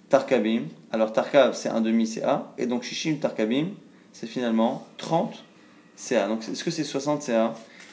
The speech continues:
Est-ce que c'est trente C A ? Amar, et dernier avis, dernier avis, qui est celui de Chizkia, Chizkia Amar, kelah be shishim klahim, donc c'est l'équivalent de shishim, euh,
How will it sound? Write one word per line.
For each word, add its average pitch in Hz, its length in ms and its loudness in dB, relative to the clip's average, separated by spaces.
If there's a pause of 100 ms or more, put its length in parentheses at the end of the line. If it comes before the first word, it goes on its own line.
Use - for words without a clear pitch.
Est-ce - 80 -14
que 151 120 0
c'est 147 160 -2
trente 143 480 0
C - 200 -8
A ? 127 400 2 (420)
Amar, 135 500 10
et 147 140 8
dernier 143 180 8
avis, 123 360 8 (640)
dernier 135 200 4
avis, 131 400 8 (320)
qui - 80 -6
est - 20 -2
celui 131 200 0
de 123 60 4
Chizkia, 117 340 -4
Chizkia - 280 0
Amar, 151 480 8 (560)
kelah 143 420 10 (800)
be 127 360 2
shishim 143 400 -2
klahim, 147 420 -2
donc 139 100 -2
c'est 143 140 -2
l'équivalent 127 420 0
de 120 240 2 (1400)
shishim, 151 640 2 (440)
euh, 110 440 6